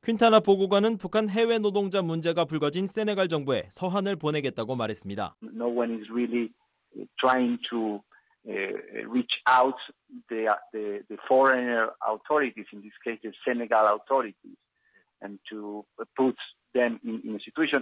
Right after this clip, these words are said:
Speaker 2: and I can do that.
Speaker 1: 퀸타나 보고관은 삼일 비오에이와의 전화 인터뷰에서 어느 누구도 세네갈 정부 등 해외 정부에 접촉하려 시도하지 않고 있다며 자신이 그렇게 할 수 있다고 밝혔습니다. 그러면서 세네갈 당국에 서한을 보내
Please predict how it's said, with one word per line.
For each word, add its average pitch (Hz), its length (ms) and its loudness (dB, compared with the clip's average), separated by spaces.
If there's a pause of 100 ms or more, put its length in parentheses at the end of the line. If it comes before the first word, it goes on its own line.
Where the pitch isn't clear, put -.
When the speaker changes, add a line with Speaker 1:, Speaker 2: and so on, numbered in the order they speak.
(120)
Speaker 2:
and 139 120 4
I 190 220 2
can 202 240 -2
do 196 200 -10
that. 165 80 -4
Speaker 1:
퀸타나 202 280 2
보고관은 180 520 0
삼일 208 340 0
비오에이와의 180 480 2
전화 160 240 0
인터뷰에서 131 720 -4
어느 151 240 0
누구도 185 420 0
세네갈 214 420 0
정부 170 280 -4
등 190 240 -4
해외 208 320 0
정부에 180 340 -4
접촉하려 156 640 -6
시도하지 180 500 -2
않고 120 280 -2
있다며 143 380 -4 (320)
자신이 175 380 -4
그렇게 175 300 -2
할 175 80 2
수 170 140 -6
있다고 135 380 -4
밝혔습니다. 113 580 -6 (480)
그러면서 185 380 2
세네갈 214 420 0
당국에 170 420 -2
서한을 208 460 -2
보내 151 320 -4